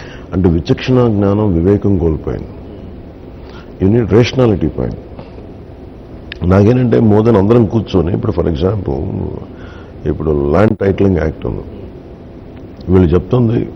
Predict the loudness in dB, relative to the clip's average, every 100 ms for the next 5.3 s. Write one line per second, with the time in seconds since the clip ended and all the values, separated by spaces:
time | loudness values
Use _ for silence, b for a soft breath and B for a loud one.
0 | -14 0 4 6 4 2 2 0 0 -2
1 | -4 -2 0 0 0 0 2 0 -2 -8
2 | -8 -8 -10 -12 -16 B B B B B
3 | B -12 -4 0 2 2 -2 -16 -16 -10
4 | -2 2 4 4 2 0 0 0 0 -4
5 | -8 -8 -8